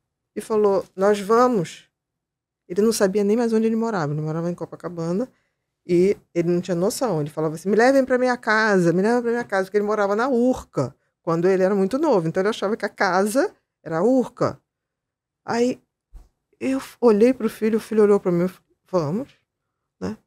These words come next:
Ele foi. Chegou lá, ele foi no caixão, ele botou a mão, ele chorou, ele falou algumas coisinhas. Aí a gente pegou uma cadeirinha, assim,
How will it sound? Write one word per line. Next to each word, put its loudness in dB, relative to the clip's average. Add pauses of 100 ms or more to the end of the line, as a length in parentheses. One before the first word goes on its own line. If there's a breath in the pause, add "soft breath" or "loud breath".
Ele 2
foi. 0 (340)
Chegou -4
lá, -2
ele 0
foi -2
no -2
caixão, -4 (280)
ele -8
botou 2
a 0
mão, 2 (460)
ele -8
chorou, 0 (280)
ele 0
falou -2
algumas -2
coisinhas. 0 (260 soft breath)
Aí 2
a 4
gente -6
pegou -2
uma -2
cadeirinha, 0 (400)
assim, -2